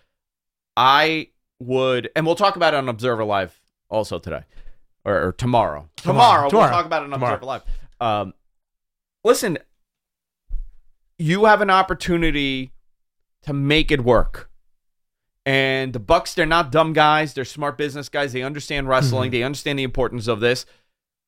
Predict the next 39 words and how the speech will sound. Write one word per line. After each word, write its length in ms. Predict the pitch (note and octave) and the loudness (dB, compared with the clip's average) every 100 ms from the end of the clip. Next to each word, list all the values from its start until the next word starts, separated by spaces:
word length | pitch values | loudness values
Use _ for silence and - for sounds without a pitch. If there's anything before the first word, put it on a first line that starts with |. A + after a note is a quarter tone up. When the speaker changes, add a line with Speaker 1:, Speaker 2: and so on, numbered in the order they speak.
| _ _ | _ _
Speaker 1:
Kenny 380 | - F3 G3+ F#3+ | 0 2 2 2
for 180 | - D3 | 2 0
sure 320 | - E3 E3 | 2 2 2
understands 540 | D#3 D3 D#3 D3 D3 | 2 -4 -6 -6 -4
it. 260 | C#3+ C#3+ - _ _ _ _ | -2 -2 -4 _ _ _ _
Hangman 500 | C#3+ D#3+ E3 E3 D#3+ | -4 -2 0 0 0
is 180 | D#3 C#3+ | -2 -2
understand. 420 | D3 D3 C3+ D3+ - | -2 -2 -4 -4 0
Everybody 340 | E3 A3 G#3 | 0 0 -4
gets 360 | E3+ C#3+ C#3 - | 0 2 2 0
it. 160 | C#2+ - - _ _ _ - | -10 -12 -14 _ _ _ -4
And 340 | C#3 C3+ C3+ B2+ | -2 0 -2 -4
for 140 | D3 | -4
you 220 | C#3+ F3+ | -2 -2
to 80 | G3 | -4
deem 340 | B2+ D3+ D#3+ | -4 -2 -2
him 160 | D#3 C#3+ | 0 2
a 60 | A#2+ | 0
poison 600 | - - G3+ F#3+ E3 C#3+ | 0 0 0 2 -2 -2
in 120 | A#2+ | -2
the 80 | G#2+ | -2
locker 420 | C#3 F3+ - C#3+ | 2 2 0 -4
room 480 | C3+ B2+ A2+ G#2+ G#2 | -2 -2 -2 -6 -8
and 200 | G2 G2 | -8 -8
you 220 | C3+ G3+ | -8 -8
can't 360 | - F3 D#3 | -6 -4 -2
work 260 | C#3 F3+ F3+ | 2 2 2
with 160 | D#3 C#3 | -2 0
him 320 | B2+ A#2 A2 | 2 0 -2
and 80 | A2 | -6
you 140 | D3+ | -4
don't 280 | G3+ F3+ D#3+ | 2 2 2
want 320 | C3+ D3 D#3 | 2 4 4
him, 120 | A#2+ - - _ _ _ | 2 -6 -12 _ _ _
you're 100 | C3 | -6
not 520 | C#3 C#3+ E3+ G#3 - C3+ | -4 2 2 2 -2 -6
doing 380 | D#3 D#3 C#3+ - | -4 -4 -6 -6
anything 360 | C3+ C#3 C3+ A#2+ | -6 -6 -8 -8
positive. 720 | - A#2 G#2 F#2+ D2 - | 0 2 2 0 -8 -12